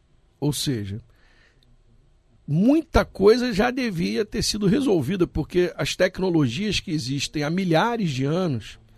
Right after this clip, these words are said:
e foram utilizadas aí pelos maias, pelos incas e por diversas outras civilizações, já eram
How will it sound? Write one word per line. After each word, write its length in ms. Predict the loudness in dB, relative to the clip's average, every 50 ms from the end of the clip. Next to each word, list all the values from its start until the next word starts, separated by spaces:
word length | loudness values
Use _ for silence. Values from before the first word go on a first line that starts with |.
| _ _ _ _ _ _ _ _ _ _
e 100 | -6 -6
foram 300 | -2 4 4 6 8 8
utilizadas 800 | 6 6 2 0 2 2 4 6 4 4 4 4 0 -2 0 2
aí 180 | 2 2 0
pelos 320 | 0 0 -2 0 0 -2 -2
maias, 540 | -4 -4 -2 -2 -2 -2 -2 -4 -6 -6
pelos 460 | -4 -4 -2 -2 -2 -2 -4 -6 -2 0
incas 500 | 2 2 2 0 0 -4 -8 -8 -8 -8
e 60 | -8
por 160 | -4 -4 -2
diversas 640 | 0 0 0 0 2 2 2 0 0 -6 -8 -8 -6
outras 300 | -8 -8 -8 -8 -10 -10
civilizações, 880 | -10 -8 -8 -8 -8 -6 -8 -8 -8 -8 -10 -10 -10 -8 -8 -8 -10 -12 _ _ _ _ _ _ _ _ _ _ _ _ -12
já 240 | -4 -2 0 0 2
eram 500 | 2 2 2 0 0 -2 -6 -8 -12